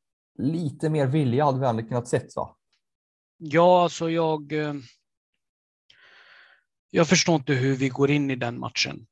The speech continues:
Speaker 2: egentligen. Eh, startuppställningen var för mig, eh,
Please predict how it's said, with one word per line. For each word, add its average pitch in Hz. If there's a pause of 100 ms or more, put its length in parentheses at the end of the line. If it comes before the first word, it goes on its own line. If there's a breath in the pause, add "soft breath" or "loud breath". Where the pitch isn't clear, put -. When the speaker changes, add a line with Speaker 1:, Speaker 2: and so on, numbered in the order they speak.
Speaker 2:
egentligen. 135
Eh, 127
startuppställningen 139
var 127
för -
mig, 123
eh, 117